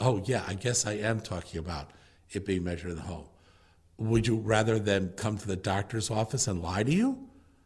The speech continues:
Because I'll tell you what, when a home health care nurse comes into your home, she sees, or he sees, everything about your life. If you sit there and say,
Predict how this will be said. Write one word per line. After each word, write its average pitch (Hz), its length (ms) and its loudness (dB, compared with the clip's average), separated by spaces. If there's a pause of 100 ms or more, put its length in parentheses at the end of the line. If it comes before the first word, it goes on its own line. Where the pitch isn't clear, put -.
(380)
Because 117 460 0
I'll 120 100 -6
tell - 220 0
you 131 80 4
what, - 560 2
when 110 120 -2
a 101 80 2
home 143 200 6
health 156 240 8
care 120 180 6
nurse 107 280 0
comes 110 300 -2
into 127 160 4
your 127 240 4
home, 110 400 2 (460)
she 156 340 2
sees, 95 460 2 (100)
or 92 120 -2
he 117 180 4
sees, 95 400 -2 (200)
everything 92 1000 -2 (100)
about 90 240 -4
your 85 120 -4
life. 82 420 -4 (460)
If 92 200 -2
you 123 180 4
sit 147 280 0
there 123 140 2
and 113 120 -2
say, 95 500 -2